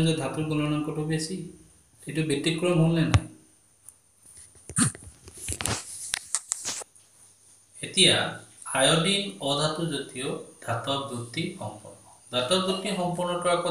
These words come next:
ধাতুৰে, আহ, ভৌতিক ধৰ্ম আছিলে, কিন্তু আয়ডিন হওক অধাতু, ইয়াতেও ব্যতিক্ৰম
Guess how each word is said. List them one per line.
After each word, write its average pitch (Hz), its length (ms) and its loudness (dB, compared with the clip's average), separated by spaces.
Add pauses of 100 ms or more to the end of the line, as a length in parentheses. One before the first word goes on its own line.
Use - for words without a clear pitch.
(120)
ধাতুৰে, 147 440 2 (1600)
আহ, 113 520 0 (220)
ভৌতিক 139 320 -2
ধৰ্ম 135 180 0 (100)
আছিলে, 120 300 -4 (220)
কিন্তু 123 180 -8 (240)
আয়ডিন 127 440 2
হওক 139 180 4 (500)
অধাতু, 156 340 -4 (600)
ইয়াতেও 117 320 -8
ব্যতিক্ৰম 131 460 -8